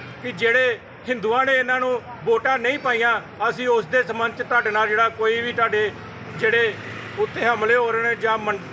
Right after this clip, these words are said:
ਮੰਦਿਰਾਂ ਦੇ ਉੱਤੇ ਹਮਲੇ ਹੋ ਰਹੇ ਨੇ, ਉਸ ਦੇ ਸੰਬੰਧ 'ਚ ਅਸੀਂ ਕੋਈ ਬਿਆਨਬਾਜ਼ੀ ਨਹੀਂ ਦਿੰਦੇ। ਸਾਡੀ ਅੱਜ ਸੁਜਾਨਪੁਰ ਦੇ ਵਿੱਚ ਵਿਸ਼ਵਕਰਮਾ ਮੰਦਿਰ ਚੌਂਕ 'ਚ ਜਿਹੜਾ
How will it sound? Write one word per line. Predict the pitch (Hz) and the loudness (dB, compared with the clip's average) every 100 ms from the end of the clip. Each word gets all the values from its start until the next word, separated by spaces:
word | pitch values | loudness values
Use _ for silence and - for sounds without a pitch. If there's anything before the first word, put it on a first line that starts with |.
| 180 | -6
ਮੰਦਿਰਾਂ | 208 220 247 | -2 2 2
ਦੇ | |
ਉੱਤੇ | 240 240 233 | 2 2 0
ਹਮਲੇ | - 220 | 0 2
ਹੋ | 233 | 2
ਰਹੇ | 220 | 2
ਨੇ, | 220 233 226 - - - | 2 0 -2 -6 -8 0
ਉਸ | 233 | 0
ਦੇ | 214 262 | 2 0
ਸੰਬੰਧ | 240 240 240 | 2 -2 0
'ਚ | 247 | 0
ਅਸੀਂ | 220 254 | 0 0
ਕੋਈ | 233 240 | 2 0
ਬਿਆਨਬਾਜ਼ੀ | 226 220 220 220 226 | 2 2 2 0 0
ਨਹੀਂ | 233 240 | -2 -2
ਦਿੰਦੇ। | 226 208 233 214 - - - | -2 2 2 2 -6 -16 -8
ਸਾਡੀ | 233 240 190 240 240 - - - - 208 | 0 0 2 -2 -4 -10 -18 -16 0 0
ਅੱਜ | 214 240 240 226 - - | 2 4 4 2 -6 -8
ਸੁਜਾਨਪੁਰ | 196 220 214 220 226 220 | 0 2 2 0 -2 0
ਦੇ | 233 | 2
ਵਿੱਚ | 226 220 | 2 2
ਵਿਸ਼ਵਕਰਮਾ | 269 233 185 202 - 233 226 240 | 0 0 -2 -8 -2 0 2 0
ਮੰਦਿਰ | 226 233 233 | 0 -2 -2
ਚੌਂਕ | 226 214 214 | 0 0 0
'ਚ | 233 | 0
ਜਿਹੜਾ | 226 220 226 | 2 4 4